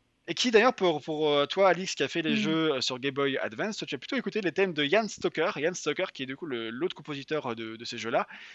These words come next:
Speaker 1: qui est surtout un, un incroyable technicien, parce qu'il a réussi à, à transformer les, les thèmes de Jeremy pour les mettre dans une toute, toute, toute, toute, toute petite mémoire de la Game Boy Advance,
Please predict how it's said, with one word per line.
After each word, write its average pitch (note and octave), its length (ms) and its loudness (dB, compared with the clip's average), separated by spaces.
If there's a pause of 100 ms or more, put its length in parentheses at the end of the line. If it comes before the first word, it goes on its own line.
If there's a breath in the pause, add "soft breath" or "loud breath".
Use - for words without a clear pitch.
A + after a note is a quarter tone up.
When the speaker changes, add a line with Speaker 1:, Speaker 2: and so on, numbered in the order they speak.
(140 loud breath)
Speaker 1:
qui F#3+ 440 -2 (320)
est D#3 340 6
surtout A3 500 0
un, D3 440 2 (240)
un D3+ 140 -4
incroyable F#3+ 420 4
technicien, F#3+ 480 -6
parce F#3 120 -10
qu'il D3 140 0
a C#3+ 60 6
réussi E3+ 440 0
à, C3 280 4
à C3 120 -4
transformer F#3 460 2
les, C3+ 240 0
les C#3 160 -4
thèmes D#3 220 0
de C3+ 100 -6
Jeremy D3 460 -4 (500 loud breath)
pour E3+ 140 -2
les E3+ 80 2
mettre G3+ 100 8
dans E3 120 4
une D#3+ 200 -4 (160)
toute, - 300 -12
toute, C4+ 280 -2
toute, C4 240 -4
toute, B3 240 -2
toute B3 280 -4
petite - 400 -8
mémoire F3+ 600 4
de C#3 120 0
la C3 120 4
Game C3+ 160 0
Boy C#3+ 200 -2
Advance, D3 420 -2